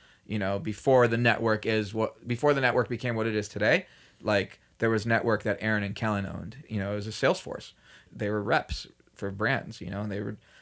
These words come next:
they took dying brands and brought them from doing five thousand dollars a year to five million. You know, it, it was ama-, it's like,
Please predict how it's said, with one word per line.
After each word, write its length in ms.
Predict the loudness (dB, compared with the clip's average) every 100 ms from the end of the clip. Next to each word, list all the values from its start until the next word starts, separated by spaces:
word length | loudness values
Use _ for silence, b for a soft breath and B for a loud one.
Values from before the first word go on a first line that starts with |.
| -6
they 100 | -2
took 260 | 0 0
dying 280 | 4 4 4
brands 360 | 2 2 0 -2
and 120 | 0
brought 180 | 2 2
them 180 | 0 -4
from 260 | -6 -2
doing 400 | 0 0 0 -2 -8 b b b b _
five 340 | -4 2 2 4
thousand 240 | 2 4
dollars 220 | 4 4
a 40 | 2
year 300 | 4 4 4
to 300 | 2 2 0 B B
five 340 | -4 2 2 4
million. 520 | 4 2 0 -6 -14 _ _
You 120 | -4
know, 140 | -2 0
it, 100 | 0
it 220 | 0 0
was 160 | 0 -4
ama-, 140 | -4
it's 360 | -2 -2 -4 -6
like, 240 | -8 -8